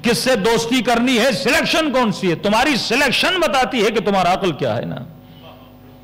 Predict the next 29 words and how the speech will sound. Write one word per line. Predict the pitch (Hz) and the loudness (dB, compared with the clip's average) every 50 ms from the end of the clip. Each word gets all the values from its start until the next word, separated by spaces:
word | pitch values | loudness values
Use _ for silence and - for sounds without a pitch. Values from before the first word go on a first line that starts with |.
| - - - - - - | -20 -20 -20 -12 -6 -4
तो | 135 | -2
ये | 131 160 180 170 | 0 0 0 0
कहे | 175 165 135 180 180 | 0 0 0 0 0
कि | - 170 165 | 0 0 0
मैंने | 160 160 165 165 156 | 0 0 0 0 0
अपना | 156 160 165 156 156 | 0 0 0 0 0
इमाम | 156 156 160 165 170 165 | 0 0 0 2 0 0
अली | 165 160 151 160 190 226 214 | 0 0 0 0 0 0 0
को | - 196 180 | 0 0 0
मनाया, | 165 156 147 147 143 147 156 | 0 0 0 0 0 2 0
इसकी | 151 147 - - 160 | 0 0 -2 -4 -4
सिलेक्शन | 131 - - 156 170 202 208 170 - - 190 220 233 208 | -4 -2 -2 0 0 0 0 0 -2 0 0 0 2 2
बता | 190 170 - 160 | 2 2 2 2
रही | 160 156 156 147 | 2 2 2 2
है | 131 156 185 | 2 2 2
ये | 175 | 0
कितना | 139 156 143 143 180 190 190 175 | 0 0 -2 0 0 2 2 0
अक्लमंद | 165 - 160 143 135 131 123 113 | 0 0 0 2 2 2 2 0
है। | 104 101 107 120 127 - | 0 0 -2 -2 -4 -8
<laughs> | - - - - 151 - 147 - - 214 - - - - - - - - - - - - - - - - - - - - - - - - - - - - - - - - - - - - - - 220 151 - - - - - - - - - - - - - - - - - - - - - - - - - - - - | -12 -12 -4 -4 -2 -2 -2 -2 -4 -2 -2 -4 -4 -4 -4 -4 -4 -4 -6 -6 -8 -8 -10 -10 -12 -12 -12 -10 -10 -10 -10 -10 -10 -10 -10 -10 -12 -12 -14 -14 -14 -14 -10 -8 -6 -6 -6 -6 -8 -10 -10 -12 -12 -12 -12 -12 -12 -12 -12 -14 -14 -14 -16 -18 -18 -18 -18 -16 -16 -16 -16 -18 -16 -16 -16 -18 -10 -6
हाँ? | - | -6
हाँ, | 147 185 208 214 180 | -6 -4 -6 -4 -2
जब | 151 160 151 160 | -2 0 0 0
माँ | 170 180 208 240 | 0 2 0 0
ने | 262 269 262 240 214 175 151 123 107 - - - - - - - - - | 2 2 2 2 2 0 -2 -4 -8 -12 -16 -18 -20 -20 -20 -18 -4 -2
अफसहुर | 208 196 147 - 214 190 175 196 185 | -2 -2 0 -2 -2 0 0 0 0
रिजाल | 190 185 196 208 202 196 190 185 | 0 0 2 2 2 2 2 0
फिल | 160 190 180 | 0 0 0
अरब, | 165 156 190 254 254 196 - - - - - | 0 0 2 2 0 0 -2 -6 -10 -16 -18